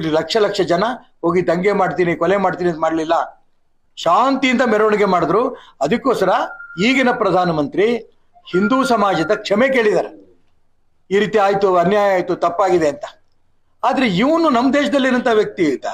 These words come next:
ಇಲ್ಲಿ ಅನ್ನ ತಿಂದು, ಇಲ್ಲಿ ಗಾಳಿ ಕುಡಿದು ಈ ವ್ಯಕ್ತಿ ಹೇಳ್ತಾನೆ, "ಬಾಂಗ್ಲಾದಲ್ಲಿ ಆದಂತ ದಂಗೆ ಇಲ್ಲಿ ಮಾಡ್ತೀವಿ" ಅಂತ.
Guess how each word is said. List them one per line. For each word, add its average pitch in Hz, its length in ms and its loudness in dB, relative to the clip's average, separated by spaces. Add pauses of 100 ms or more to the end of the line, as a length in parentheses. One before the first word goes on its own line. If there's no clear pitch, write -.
(540)
ಇಲ್ಲಿ 226 220 2
ಅನ್ನ 240 200 2 (140)
ತಿಂದು, 214 220 0
ಇಲ್ಲಿ 190 300 0
ಗಾಳಿ 202 280 0
ಕುಡಿದು 135 360 -4 (540)
ಈ 202 80 -2
ವ್ಯಕ್ತಿ 226 440 0
ಹೇಳ್ತಾನೆ, 180 400 0 (760)
"ಬಾಂಗ್ಲಾದಲ್ಲಿ 262 720 2 (100)
ಆದಂತ 208 440 0
ದಂಗೆ 196 320 -2
ಇಲ್ಲಿ 190 200 0
ಮಾಡ್ತೀವಿ" 175 440 -2
ಅಂತ. 131 120 -12